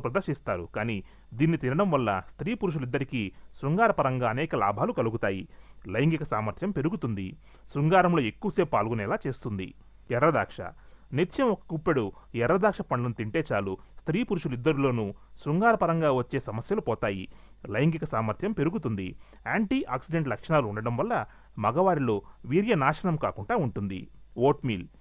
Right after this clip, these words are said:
నిత్యం ఒక కప్పు ఓట్మీల్ను తింటే మగవారిలో లైంగిక సామర్థ్యం డబుల్ అవుతుంది. వీర్య నాణ్యత కూడా పెరుగుతుంది. వారిలో టెస్టోస్టిరాన్ స్థాయిలు పెరుగుతాయి. దీంతో శృంగారపరంగా ఫిట్ అవుతారు. కాఫీ. శృంగారానికి ముందు దంపతులిద్దరూ ఒక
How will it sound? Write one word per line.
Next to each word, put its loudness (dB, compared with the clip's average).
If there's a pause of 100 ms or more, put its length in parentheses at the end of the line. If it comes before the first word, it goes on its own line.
(440)
నిత్యం 0
ఒక -4
కప్పు 0 (380)
ఓట్మీల్ను 2
తింటే -2 (220)
మగవారిలో 0 (440)
లైంగిక 2
సామర్థ్యం 0
డబుల్ 2
అవుతుంది. -4 (360)
వీర్య 6 (100)
నాణ్యత 0
కూడా 0
పెరుగుతుంది. -2 (200)
వారిలో 2 (680)
టెస్టోస్టిరాన్ 2
స్థాయిలు 2
పెరుగుతాయి. -2 (320)
దీంతో 2 (340)
శృంగారపరంగా 2
ఫిట్ -4
అవుతారు. -4 (500)
కాఫీ. -8 (580)
శృంగారానికి 2
ముందు 2 (180)
దంపతులిద్దరూ 0 (320)
ఒక -8